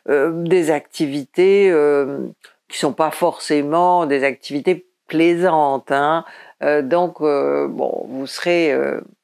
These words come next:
dans les, les retrouvailles avec vos habitudes.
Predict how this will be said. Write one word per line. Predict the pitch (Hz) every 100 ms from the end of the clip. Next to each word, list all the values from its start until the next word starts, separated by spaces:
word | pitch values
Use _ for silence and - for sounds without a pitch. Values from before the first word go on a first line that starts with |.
| _ _ -
dans | 143 175 175
les, | 160 156 147 135 131 127 127 - _ _ _ _
les | 135
retrouvailles | 156 208 - 185 170 208 208
avec | 147 156
vos | 143 156
habitudes. | 156 156 139 - 135 131 117 143